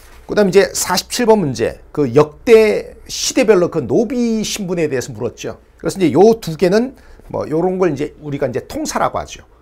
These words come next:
그러니까 여러 시대에 걸치-, 걸쳐진 주제들을,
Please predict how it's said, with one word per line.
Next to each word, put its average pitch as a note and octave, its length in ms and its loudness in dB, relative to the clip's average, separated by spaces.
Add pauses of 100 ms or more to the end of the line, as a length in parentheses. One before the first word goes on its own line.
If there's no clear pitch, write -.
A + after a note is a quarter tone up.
(340)
그러니까 G#2+ 240 0
여러 G#3 220 10
시대에 G#3+ 460 4
걸치-, A3+ 760 -2
걸쳐진 G#3 800 -2
주제들을, D#3 720 -2